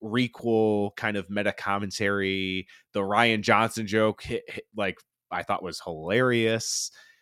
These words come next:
and everything like that. I loved all of that stuff. I, I'm a very bit, like, I love meta shit. So I was, I was very on board with that. It's just, that was my only gripe, which I liked the movie a lot, was that the ending, the endings need to be more inventive. Bring in three,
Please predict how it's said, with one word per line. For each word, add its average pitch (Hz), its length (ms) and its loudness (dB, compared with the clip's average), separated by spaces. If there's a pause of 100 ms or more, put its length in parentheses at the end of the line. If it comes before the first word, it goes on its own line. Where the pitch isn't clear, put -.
(380)
and 110 200 -6
everything 151 380 2
like 104 160 0
that. 107 180 4
I 113 80 6
loved 113 360 8
all 101 180 4
of 87 100 -8
that 87 220 -4
stuff. - 400 -10
I, 90 280 0
I'm 110 100 0
a 110 60 2
very 110 320 2
bit, 92 180 -4
like, 101 140 -4
I 104 60 2
love 110 240 4
meta 92 260 -2
shit. - 380 -10
So 82 300 -8
I 85 260 -6
was, 92 240 -8
I 98 60 -8
was 92 120 -8
very 98 240 0
on 90 160 -2
board 87 220 -8
with 78 120 -18
that. 80 240 -8
It's - 80 -6
just, 95 180 -6
that 113 100 8
was 120 280 4
my 110 340 0
only 123 280 2
gripe, 101 500 2
which 107 200 0
I 107 120 6
liked 123 260 2
the 113 60 -2
movie 98 220 -2
a 82 80 -2
lot, 110 340 0 (520)
was 107 360 2
that 110 220 0
the 110 160 -10
ending, 120 640 0
the 110 100 -2
endings 156 380 0
need 131 140 -2
to 123 60 -8
be 117 100 0
more 107 180 0
inventive. 87 420 -6
Bring 110 180 0
in 127 140 -2
three, 117 560 0